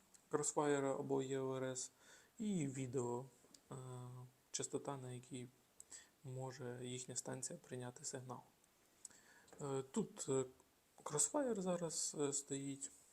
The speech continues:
але в принципі ми зараз переходимо на E O R S, так як це більш, е, стійкіша, скажімо так, до завад, е, система,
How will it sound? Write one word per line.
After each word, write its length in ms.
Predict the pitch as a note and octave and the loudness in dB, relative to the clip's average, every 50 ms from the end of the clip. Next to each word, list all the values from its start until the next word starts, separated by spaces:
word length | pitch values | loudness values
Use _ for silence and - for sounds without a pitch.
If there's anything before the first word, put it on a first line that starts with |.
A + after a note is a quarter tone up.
| - - - - | -20 -20 -12 -4
але 160 | - - C3+ C3 | 0 2 2 2
в 100 | C3 - | 0 -2
принципі 420 | D3 D#3 D3 - - - - C3+ | -4 -2 -2 -2 -4 -6 -6 -6
ми 140 | C3 C3 C3 | -6 -4 -4
зараз 340 | - - B2+ - - B2+ - | -4 -4 -4 -4 -4 -6 -8
переходимо 680 | - - C3+ C3 B2 - - A#2+ B2+ B2+ B2+ B2+ B2+ | -6 -6 -8 -8 -6 -6 -6 -4 -4 -6 -6 -8 -8
на 380 | B2 B2 B2 B2+ B2+ B2 B2 B2 B2+ | -8 -8 -8 -8 -8 -6 -8 -8 -8
E 180 | B2+ C3+ C3 | -4 -2 -2
O 80 | B2+ B2 | -2 0
R 220 | B2 C3 D3+ F#3 | 0 0 0 0
S, 300 | G#3+ F#3 - - - - - | 0 -2 -2 -4 -4 -6 -6
так 160 | - C3+ - | -8 -8 -8
як 160 | - - - - | -10 -14 -16 -12
це 140 | - - C3 | -6 -6 -6
більш, 520 | B2 B2 C3 C3 B2+ B2+ B2+ - - - - - - | -4 -4 -4 -4 -4 -4 -4 -4 -6 -6 -8 -12 -10
е, 40 | D#3 C#3 C#3 C#3+ C#3 C#3+ C#3+ C#3+ D3 D3 D#3 D3 D3 - - _ _ _ _ _ _ _ _ _ _ _ _ - _ _ _ _ _ _ - _ _ _ - _ _ - | -10 -8 -8 -8 -8 -8 -10 -10 -10 -12 -12 -14 -14 -16 -20 _ _ _ _ _ _ _ _ _ _ _ _ -20 _ _ _ _ _ _ -20 _ _ _ -20 _ _ -8
стійкіша, 880 | - - - - D3 - - - F3+ B2 - - - C3+ C3 B2+ C3 | -8 -4 -4 -2 -4 -4 -2 -2 -2 -2 0 0 0 0 0 0 0
скажімо 400 | C3 - - C#3+ C3 C3 C3 B2+ | 0 0 2 2 0 0 0 -4
так, 360 | B2+ - C#3 B2+ - - - - | -4 -4 -4 -6 -6 -12 -16 -12
до 460 | - C3+ C3 C3+ C3 C3 B2+ B2+ B2+ A#2+ | -6 0 0 2 2 2 0 0 0 2
завад, 680 | A#2+ C#3+ B2+ B2 D3 E3 F3 E3 - - - - - - F3+ - - - | 2 2 2 4 4 2 2 2 -2 -6 -8 -8 -8 -10 -14 -14 -14 -12
е, 240 | D3 C#3+ C#3 C3 C3+ C3 C3+ C3 - _ _ _ _ - - - - - _ - | -10 -10 -8 -10 -10 -12 -12 -14 -18 _ _ _ _ -20 -20 -20 -20 -20 _ -4
система, 760 | - - D#3 - - - G3+ G#3 F3+ D#3 C#3+ C3+ C3+ C#3+ | 0 2 2 2 2 0 -2 -2 0 0 0 0 -2 -4